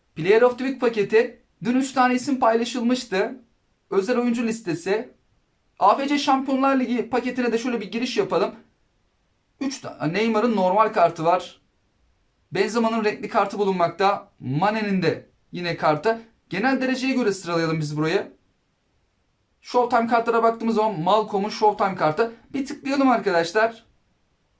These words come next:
Top taşıma güçlendiricisine vermekte. Etkinlik koşulları dediğimizde her zaman çalışmaktamış. Bizim Süper Lig gibi mi acaba dedim. Herhalde o, o tarz değil, evet. Süper Lig futbolcuları kadroda ne kadar çok Süper Lig oyuncusu olduğunda gücü o kadar artıyordu.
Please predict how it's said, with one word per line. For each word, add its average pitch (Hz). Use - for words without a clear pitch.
Top 240
taşıma 196
güçlendiricisine 190
vermekte. 151
Etkinlik 254
koşulları 226
dediğimizde 190
her -
zaman 202
çalışmaktamış. 202
Bizim 233
Süper 240
Lig -
gibi 214
mi 202
acaba 165
dedim. 226
Herhalde 208
o, 208
o 190
tarz 190
değil, 165
evet. 156
Süper -
Lig 220
futbolcuları 214
kadroda 196
ne 208
kadar 208
çok 202
Süper 190
Lig 190
oyuncusu 208
olduğunda 214
gücü 180
o 196
kadar 196
artıyordu. 185